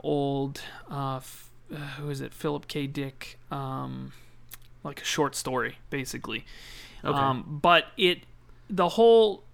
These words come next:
Speaker 1: thing with the first one is Harrison Ford in the original is called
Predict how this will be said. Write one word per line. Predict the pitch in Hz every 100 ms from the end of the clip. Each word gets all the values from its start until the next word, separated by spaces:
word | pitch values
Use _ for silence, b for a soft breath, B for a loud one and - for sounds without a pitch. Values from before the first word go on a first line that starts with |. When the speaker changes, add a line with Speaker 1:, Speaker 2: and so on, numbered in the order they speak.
| - - -
Speaker 1:
thing | - 208
with | 190
the | 185
first | - 185 170 -
one | 160 151
is | 156 151 147 - B B B B B B
Harrison | - 208 208 214
Ford | 196 202 180 175 175
in | 170
the | 165 160
original | 170 165 170 160 160 -
is | - 156 151 143 - -
called | 165 156 151 151